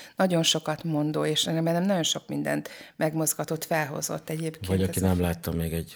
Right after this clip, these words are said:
Speaker 2: tipikus iskolafilm, a Keserű méz. Ott oda-vissza megy ez a játék.
Speaker 1: Mhm.
Speaker 2: Egy régi film, zseniális.
Speaker 1: Mhm.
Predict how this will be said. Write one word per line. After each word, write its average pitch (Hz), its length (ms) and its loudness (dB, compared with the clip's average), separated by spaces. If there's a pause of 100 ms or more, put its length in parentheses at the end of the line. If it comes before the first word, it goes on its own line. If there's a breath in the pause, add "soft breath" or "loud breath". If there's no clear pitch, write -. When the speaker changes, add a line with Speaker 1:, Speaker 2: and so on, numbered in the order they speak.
(120)
Speaker 2:
tipikus - 440 -8
iskolafilm, 78 680 -6
a 71 80 -6
Keserű - 360 -8
méz. 60 400 -8 (1300 loud breath)
Ott 90 200 -4
oda-vissza 82 500 0
megy 78 200 -4
ez 71 140 -8
a 73 40 -8
játék. 67 400 -10
Speaker 1:
Mhm. 180 340 -12 (360 loud breath)
Speaker 2:
Egy 92 140 0
régi 90 300 0
film, 80 360 -4
zseniális. 64 760 -6
Speaker 1:
Mhm. - 140 -14